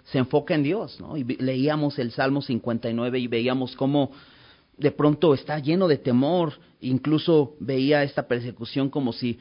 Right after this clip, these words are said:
los perros lo rodearan, eh, queriendo devorarlo, ¿no? Y asustado,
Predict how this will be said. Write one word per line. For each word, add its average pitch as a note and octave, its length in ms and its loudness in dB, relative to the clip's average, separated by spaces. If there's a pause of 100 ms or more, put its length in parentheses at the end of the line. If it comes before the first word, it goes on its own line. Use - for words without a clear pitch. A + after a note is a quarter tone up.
(120)
los B2+ 220 2
perros C3+ 440 2
lo B2+ 140 2
rodearan, B2 920 -2 (200)
eh, A#2+ 180 0
queriendo C3 360 4
devorarlo, A2+ 760 0
¿no? C#3+ 360 -8 (160)
Y C3 120 -2
asustado, D3 800 -2